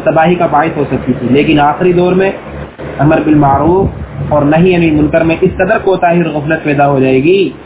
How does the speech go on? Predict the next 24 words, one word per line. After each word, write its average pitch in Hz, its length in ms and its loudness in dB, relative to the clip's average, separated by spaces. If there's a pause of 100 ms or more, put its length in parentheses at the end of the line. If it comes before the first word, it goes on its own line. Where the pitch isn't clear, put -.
(240)
کہ 160 100 -4
اگر 175 300 2
کوئی 175 240 2
انسان 165 340 0
احکام 160 400 0 (120)
شرعیہ 151 420 -2 (100)
کے 170 100 -4
دسویں 147 400 -2
حصے 175 260 -2
پر 151 160 0
بھی 147 100 0
عمل 139 220 2
کرے 160 220 2
گا 190 80 2
تو 190 120 -2
کامیاب 135 440 2
ہو 117 160 -4
جائے 104 180 -4
گا۔ 101 120 -6 (2000)
اور 135 120 2
یہ 160 200 2
بھی 180 140 2
خیال 156 340 0
رہے 156 280 0